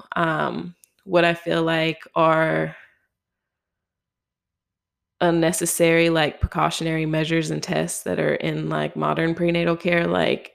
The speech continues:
it's really just, um, soul, inner work, keeping your peace, keeping your mind, um, and your body healthy. So,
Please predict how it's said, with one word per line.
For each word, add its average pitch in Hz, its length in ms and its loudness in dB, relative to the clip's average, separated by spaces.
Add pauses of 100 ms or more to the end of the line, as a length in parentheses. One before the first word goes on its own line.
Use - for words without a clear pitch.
it's - 280 2
really 160 520 2
just, 156 760 0 (480)
um, 160 680 -2 (320)
soul, 160 720 2
inner 160 260 2
work, 160 480 0 (360)
keeping 170 240 2
your 160 100 -2
peace, 160 340 -2
keeping 165 260 -4
your 156 100 -2
mind, 160 560 -2 (140)
um, 190 520 -2
and 170 180 2
your 165 100 0
body 156 280 0
healthy. - 420 -4
So, - 480 0